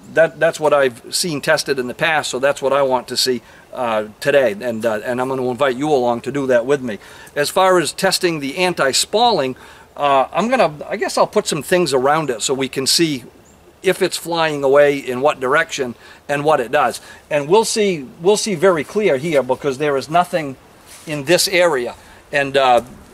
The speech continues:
you know, s-, so it'll, it'll be obvious if there is anything, any fragmentation that's going up into that area while we're shooting. Let's get on the trigger a little bit. Now, Premier offers these nice plate carriers like you saw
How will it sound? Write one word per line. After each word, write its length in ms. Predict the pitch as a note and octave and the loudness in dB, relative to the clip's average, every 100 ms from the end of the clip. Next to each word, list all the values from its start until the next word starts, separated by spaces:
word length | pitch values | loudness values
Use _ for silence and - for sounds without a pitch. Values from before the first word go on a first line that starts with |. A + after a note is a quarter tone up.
| - - - F3+ | -20 -20 -14 -4
you 80 | |
know, 140 | E3+ C3+ | -2 -2
s-, 220 | - D3+ | -4 -4
so 220 | - F#3+ | 2 4
it'll, 180 | F3 E3+ | 4 4
it'll 220 | F3+ F#3+ | 4 4
be 140 | E3 D#3 | 4 4
obvious 560 | D#3+ D3+ C#3+ C3 - - - - | 4 2 2 0 0 -8 -10 0
if 180 | F#3+ - | 0 0
there 280 | E3 D3+ | 0 2
is 100 | C#3+ | 2
anything, 480 | C#3+ C#3+ C3 C#3+ C3+ | 0 -2 -4 -4 -4
any 140 | D3+ D3 | -4 0
fragmentation 840 | D#3 D3 C#3 B2 D#3 C#3+ C#3 A#2+ - | 2 2 0 -2 0 0 -2 -2 -6
that's 160 | B2+ - | -8 -2
going 320 | D#3 C#3+ C#3 | 0 2 0
up 220 | D#3 D3+ | -4 -2
into 240 | D3 C#3+ C#3 | -4 -2 2
that 180 | C3+ C3 | 4 4
area 320 | B2+ B2 B2 | 4 4 4
while 240 | B2+ A#2+ | 4 2
we're 100 | A2+ | 0
shooting. 320 | G2+ B2 F#2+ F2 - - - - - | -2 -4 -6 -16 -20 -20 -20 -14 -8
Let's 140 | C#3 | 0
get 100 | G3 | 2
on 140 | F3+ | 4
the 60 | E3 | 2
trigger 300 | - D3+ C3+ | 0 0 2
a 80 | A#2+ | 2
little 180 | A#2 G#2+ | 0 -2
bit. 200 | A2 E3 | -4 0
Now, 180 | E3+ | 0
Premier 380 | D#3 F3+ A3+ A#3 - | 2 0 2 0 2
offers 540 | F#3+ G3+ F#3+ C#3+ B2+ | 0 2 2 0 0
these 260 | D3 D3+ D3 | -6 -4 0
nice 200 | E3 D3+ | 0 0
plate 260 | F3+ F3 | 0 0
carriers 460 | - D3+ C3 C3 B2+ | 2 2 2 0 2
like 180 | C#3 D#3+ | 2 2
you 80 | |
saw 200 | C#3+ D#3+ | 2 4